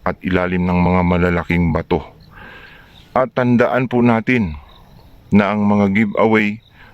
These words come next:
ay madalas inilalagay ito sa mga burial site ng Yamashita Treasure na isa, sinama nila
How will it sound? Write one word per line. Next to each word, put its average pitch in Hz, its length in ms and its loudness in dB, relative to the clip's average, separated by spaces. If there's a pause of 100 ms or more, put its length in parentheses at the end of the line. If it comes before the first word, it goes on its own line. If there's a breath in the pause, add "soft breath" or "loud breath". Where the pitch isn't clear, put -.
(160 loud breath)
ay 110 80 2
madalas 107 800 0
inilalagay 104 800 2
ito 101 400 0
sa - 160 -2
mga 98 240 2
burial 101 640 0
site 101 360 -6 (680 loud breath)
ng 92 240 2
Yamashita 95 760 -2
Treasure 95 580 0
na 92 240 2
isa, - 480 -6
sinama 101 560 0
nila 98 400 0